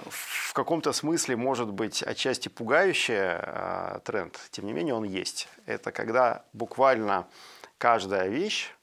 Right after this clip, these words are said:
в вашем доме, ваш холодильник, ваш пылесос, ваша стиральная машина, ваша, не знаю, камера видео, которая стоит на подъезде, подключена,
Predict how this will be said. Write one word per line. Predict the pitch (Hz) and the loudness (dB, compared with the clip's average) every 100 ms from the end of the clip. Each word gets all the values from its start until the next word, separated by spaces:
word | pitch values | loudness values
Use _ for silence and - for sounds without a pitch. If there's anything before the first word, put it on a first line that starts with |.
| _ _ | _ _
в | 117 | -2
вашем | 120 - 95 | -2 -2 -6
доме, | 98 92 87 | -4 -4 -4
ваш | 92 87 | -6 -6
холодильник, | - 104 95 98 87 85 | -2 0 0 -4 -6 -6
ваш | 98 92 | -6 -6
пылесос, | - 92 90 - 92 - | -8 -6 -4 -4 -6 -6
ваша | 98 - | -10 -8
стиральная | - - 92 92 | -6 -4 -4 -6
машина, | 85 85 - 101 87 - - - - - - | -8 -8 -8 -10 -12 -16 -20 -20 -20 -20 -8
ваша, | 104 98 92 87 - | -4 -2 -2 -4 -8
не | - 87 | -14 -10
знаю, | 85 82 | -10 0
камера | 120 113 104 95 | 2 2 0 -2
видео, | 90 92 92 82 | -2 -6 -6 -6
которая | - 107 95 | -6 -4 -4
стоит | - 98 - | -4 -8 -8
на | 90 | -8
подъезде, | 95 95 185 156 | -8 -4 -4 -4
подключена, | - - - 98 - 107 131 131 | -6 -6 -6 -6 -4 0 2 2